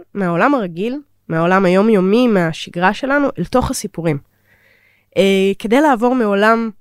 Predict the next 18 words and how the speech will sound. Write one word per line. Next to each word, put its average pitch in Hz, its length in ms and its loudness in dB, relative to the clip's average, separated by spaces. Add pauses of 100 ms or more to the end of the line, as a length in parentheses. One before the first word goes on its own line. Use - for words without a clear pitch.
(120)
אה, 196 300 -2
רגיל 185 300 0 (240)
לתוך 190 280 -4
עולם 196 200 2
אחר, 240 340 -2 (460)
צריך - 260 -4
לעבור, 165 500 2
צריך - 300 -8
להיפרד 196 460 -2
מהעולם 226 380 -2
שאנחנו - 320 -4
נמצאים 185 420 -2
בו, 196 160 2 (400)
ולאט 196 480 -4
לאט, 190 480 -2
או 185 140 0
מהר 175 320 -4
מהר, 220 380 -2